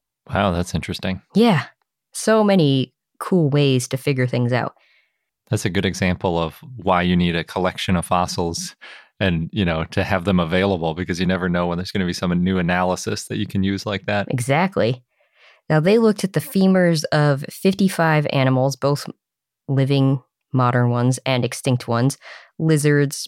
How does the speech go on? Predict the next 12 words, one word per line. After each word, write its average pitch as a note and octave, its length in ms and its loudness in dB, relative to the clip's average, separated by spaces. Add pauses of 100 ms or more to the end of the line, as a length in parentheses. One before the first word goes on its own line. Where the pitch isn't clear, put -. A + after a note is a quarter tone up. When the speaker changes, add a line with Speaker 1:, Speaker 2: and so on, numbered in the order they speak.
Speaker 2:
plesiosaurs, C#3 800 2
pterosaurs, C3 760 0
dinosaurs, A#2 600 -2 (100)
birds, A#2+ 420 0 (400)
and B2+ 120 4
then A#2+ 100 4
they A#2 60 2
used A#2+ 260 -2 (160)
lasers C#3 420 2
to - 140 -6
analyze B2 400 0
this. - 300 -4